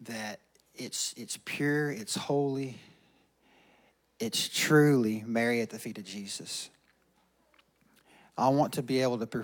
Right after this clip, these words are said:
prefer y'all. And there's times when I need to wash someone's feet, but there's two things in that equation. I've gotta be able to wash their feet, and they've gotta allow me to.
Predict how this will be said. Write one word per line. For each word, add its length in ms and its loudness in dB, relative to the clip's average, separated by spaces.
prefer 440 0
y'all. 340 -6
And 160 -2
there's 220 0
times 580 4
when 440 -2
I 160 2
need 160 0
to 80 2
wash 300 2
someone's 340 -4
feet, 360 -4
but 140 -6
there's 200 -6
two 200 -4
things 360 -4
in 40 -8
that 120 -6
equation. 520 -10
I've 180 4
gotta 160 6
be 80 6
able 120 6
to 60 0
wash 280 2
their 100 -6
feet, 400 -4
and 80 -8
they've 160 -2
gotta 160 0
allow 220 -2
me 120 -8
to. 220 -10